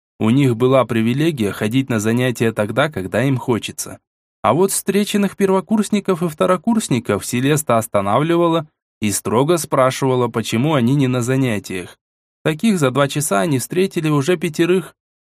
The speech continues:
двух парней и трёх девушек. Сергей во время допроса обычно молчал, пока Селеста сама отчитывала провинившихся.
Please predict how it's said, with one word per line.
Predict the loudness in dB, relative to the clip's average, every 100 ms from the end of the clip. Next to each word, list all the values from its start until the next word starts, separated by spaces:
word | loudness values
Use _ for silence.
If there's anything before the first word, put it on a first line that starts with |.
| -6
двух | 0 2 2 2
парней | 2 2 0 0
и | -4
трёх | -6 -2 0 0
девушек. | 0 -2 -4 -10 -16 _ _ _ _ -8
Сергей | -2 0 2 2
во | 2
время | 2 2 0
допроса | -2 -2 -2 0 -2
обычно | -2 -4 -2
молчал, | -2 -2 -2 -4 -4 -12 _ _ -4
пока | -4 0 0
Селеста | 0 -2 0 -2 -4
сама | -4 0 0
отчитывала | 0 -2 -4 -2 0 0
провинившихся. | 0 0 2 2 0 -4 -10 -10 -14